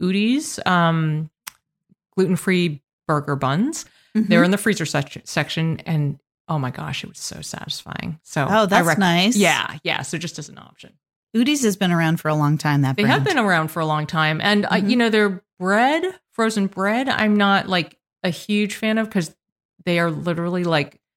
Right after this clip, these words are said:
Speaker 1: three-by-three inch square pieces of bread, which doesn't
Speaker 2: Mm-hmm.
Speaker 1: really feel like enough bread for me. <laughs>
Speaker 2: Mm-hmm.
Speaker 1: But, uh, the, the buns are great. I, they were
Speaker 2: Mm-hmm.
Speaker 1: very,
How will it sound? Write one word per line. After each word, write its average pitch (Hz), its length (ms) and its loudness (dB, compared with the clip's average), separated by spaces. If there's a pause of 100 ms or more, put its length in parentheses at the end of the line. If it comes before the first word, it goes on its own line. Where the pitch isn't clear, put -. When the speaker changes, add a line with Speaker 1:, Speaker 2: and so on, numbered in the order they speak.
(640)
Speaker 1:
three-by-three 165 640 -2
inch 156 340 -4
square 156 320 0
pieces 170 380 -6
of 170 160 -6
bread, - 260 -4
which 214 280 -4
doesn't 185 280 -2
Speaker 2:
Mm-hmm. 190 180 0
Speaker 1:
really 180 180 0
feel 214 200 -4
like 208 120 -2
enough 214 260 0
bread 175 220 -4
for - 140 -6
me. 320 300 0
<laughs> - 40 -2 (360)
Speaker 2:
Mm-hmm. 208 140 0
Speaker 1:
But, 190 320 4
uh, 165 300 0 (100)
the, 165 340 -4
the 165 60 -6
buns 180 360 0
are 147 60 -8
great. 147 280 -6 (100)
I, 160 200 -6
they 156 80 -4
were 143 120 0
Speaker 2:
Mm-hmm. 131 80 0
Speaker 1:
very, 143 260 -2